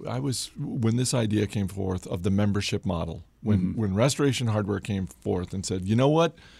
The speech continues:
Speaker 1: is gonna turn our business around? We're gonna have a loyalty program. It costs a hundred dollars a year."
Speaker 2: Our stuff is not expensive enough
Speaker 1: Right,
Speaker 2: yet.
Speaker 1: right. So for a hundred dollars a year, you can be a member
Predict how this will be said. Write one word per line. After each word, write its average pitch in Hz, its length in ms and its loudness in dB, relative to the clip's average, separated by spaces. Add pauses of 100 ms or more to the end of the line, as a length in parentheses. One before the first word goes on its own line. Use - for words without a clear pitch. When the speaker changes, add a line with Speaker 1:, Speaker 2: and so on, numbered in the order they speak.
(120)
Speaker 1:
is 117 160 2
gonna 139 160 4
turn 143 240 0
our 135 120 2
business 135 420 0
around? 147 340 2 (380)
We're 131 100 6
gonna 147 160 4
have 131 140 6
a 120 60 6
loyalty 110 500 4
program. 90 640 -2
It 110 100 -4
costs 117 240 -2
a 110 60 -2
hundred 143 480 0
dollars 117 440 2
a 117 60 4
year." 98 540 0 (180)
Speaker 2:
Our 107 140 2
stuff - 400 4
is 110 120 4
not 113 280 4 (120)
expensive 120 680 2
enough 101 420 2
Speaker 1:
Right, 104 80 0
Speaker 2:
yet. 110 380 2 (120)
Speaker 1:
right. 107 460 0 (300)
So 104 420 2
for 107 220 -2
a - 20 0
hundred 147 380 -2
dollars 120 340 4
a 113 60 0
year, 104 320 0
you 98 160 -2
can 113 140 -2
be 104 120 2
a 95 60 2
member 98 560 0